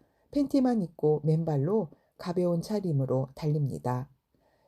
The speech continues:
예수 믿는 사람이 세상에서 즐기던 유익하지 못한 취미를 가지고 신앙생활을 하는 것은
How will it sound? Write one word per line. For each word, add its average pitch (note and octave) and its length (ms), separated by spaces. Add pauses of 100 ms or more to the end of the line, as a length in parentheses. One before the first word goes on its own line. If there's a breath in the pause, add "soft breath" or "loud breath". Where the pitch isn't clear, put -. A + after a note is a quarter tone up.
예수 A3 260
믿는 A3 260
사람이 G3 580 (120)
세상에서 F3+ 840
즐기던 C#3+ 680
유익하지 F3 520
못한 C3+ 400
취미를 F#3+ 440
가지고 D3+ 580 (420 soft breath)
신앙생활을 G3 800
하는 G#3 260
것은 D#3 460